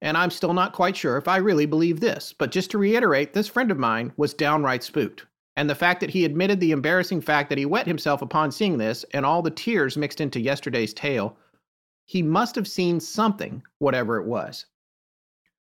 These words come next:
So here's what I think is interesting about this. Now, here, the person that he's talking about here, I think, is referred to as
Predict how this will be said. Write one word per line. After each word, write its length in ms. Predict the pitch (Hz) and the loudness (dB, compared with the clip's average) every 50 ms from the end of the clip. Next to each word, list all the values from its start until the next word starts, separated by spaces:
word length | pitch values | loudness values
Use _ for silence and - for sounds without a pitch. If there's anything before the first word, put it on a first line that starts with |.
| _ - | _ -8
So 360 | - - 220 214 208 - - - | 2 4 6 6 6 4 0 -4
here's 280 | - - 339 339 - | 0 2 2 2 4
what 100 | 330 277 | 2 2
I 60 | 240 | 4
think 160 | 214 240 208 170 | 4 2 2 2
is 80 | 156 | 2
interesting 400 | 175 180 - 180 147 - - 135 | 0 0 2 0 0 0 0 -2
about 160 | 120 110 98 | -2 -2 -2
this. 120 | 113 113 - | -2 -4 -4
Now, 80 | 156 151 | -4 -4
here, 200 | - 302 311 262 | 0 0 0 0
the 160 | - - 196 | 2 0 -2
person 340 | - - 302 311 - - 311 | 0 0 -2 -2 0 -2 -2
that 80 | 277 - | -2 0
he's 160 | 190 226 208 | 0 0 0
talking 320 | - - 208 196 - 196 170 | 4 4 4 4 4 2 2
about 160 | 160 147 135 | 2 2 2
here, 180 | 135 160 147 139 | 2 2 2 2
I 60 | 147 | 2
think, 180 | - 180 156 | 0 -2 -4
is 100 | 160 143 | -2 -2
referred 440 | 156 160 156 - - 196 196 190 190 | -2 -4 -4 -2 0 0 0 0 -2
to 280 | - - 180 156 147 139 | 0 2 2 2 4 2
as 360 | - 139 131 127 123 - - | 2 2 2 2 2 -2 -8